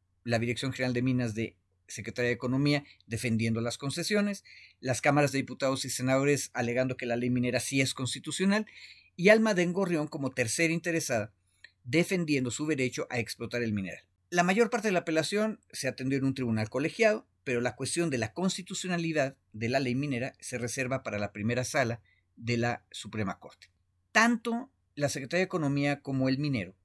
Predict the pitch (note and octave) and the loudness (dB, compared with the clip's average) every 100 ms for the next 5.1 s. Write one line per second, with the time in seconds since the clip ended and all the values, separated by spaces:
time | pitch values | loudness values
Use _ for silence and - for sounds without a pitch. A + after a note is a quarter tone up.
0 | _ _ B2+ B2+ C#3+ G3 F#3 - A2+ G2+ | _ _ -2 0 2 2 2 0 -2 -2
1 | G#2+ A2 A2+ - A2 A#2+ D3+ F3+ F3+ C3+ | -6 -4 -4 -4 -6 -6 -4 -4 -2 -4
2 | A2+ C3+ C#3+ B2 B2+ B2+ G#2 A#2+ B2 A#2 | -4 -4 -4 -6 -4 -4 -4 -4 -2 -2
3 | A2 A2+ B2 A2+ A2 C#3+ F3 G3 - C3+ | -2 0 2 2 2 0 0 -2 -4 -4
4 | A2 A#2 B2 G#2 F#2 G2 - C3 E3 D#3+ | -2 0 -2 -6 -8 -10 -6 -2 4 4
5 | B2+ | 4